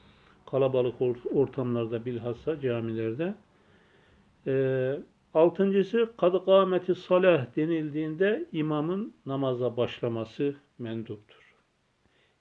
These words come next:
İmamlar bazen, e, böyle "Kad kâmeti salah" dediğinde başlıyor. Bazen de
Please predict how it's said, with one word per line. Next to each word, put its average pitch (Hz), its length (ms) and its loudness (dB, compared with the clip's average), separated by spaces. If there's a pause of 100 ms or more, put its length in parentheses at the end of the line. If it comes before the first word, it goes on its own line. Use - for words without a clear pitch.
İmamlar 147 600 -6 (720)
bazen, 143 540 2 (140)
e, 143 160 -2
böyle 139 240 0
"Kad 151 260 0
kâmeti 160 460 0
salah" 143 500 2
dediğinde 127 480 -2
başlıyor. 156 440 -4
Bazen 123 400 0
de 175 200 -2